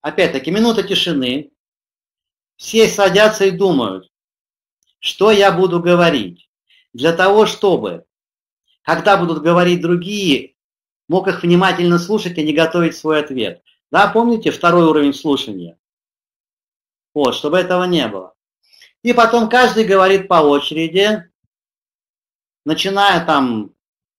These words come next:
кто готов, э, знаком с техникой модеративный корабельный совет,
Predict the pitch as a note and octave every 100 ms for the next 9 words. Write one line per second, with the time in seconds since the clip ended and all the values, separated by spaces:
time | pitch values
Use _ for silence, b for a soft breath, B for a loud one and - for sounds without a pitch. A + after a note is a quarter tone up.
0 | _ _ _ _ _ _ _ _ A#3 A3
1 | G#3+ G#3+ F#3+ _ _ F3+ E3 D3+ C#3+ B2+
2 | F3+ F3+ E3+ - G#3 F3+ D3 C#3+ C#3 D3
3 | D3+ D3+ C3 B2 C3+ C3+ C#3 A#2+ A2+ C3
4 | A#2 G2